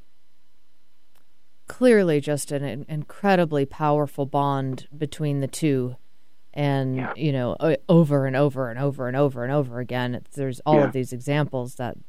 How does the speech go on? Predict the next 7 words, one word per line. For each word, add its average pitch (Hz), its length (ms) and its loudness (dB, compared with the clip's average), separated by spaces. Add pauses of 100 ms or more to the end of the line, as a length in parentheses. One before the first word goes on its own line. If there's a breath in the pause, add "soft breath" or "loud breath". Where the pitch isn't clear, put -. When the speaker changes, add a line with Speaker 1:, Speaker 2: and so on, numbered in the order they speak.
(160)
Speaker 1:
that's 131 240 -6
just, 147 180 -4
Speaker 2:
Yeah. 104 160 -2 (200)
Speaker 1:
um, 110 120 -6
incredible. 139 680 0
And 156 200 2
then, 143 260 2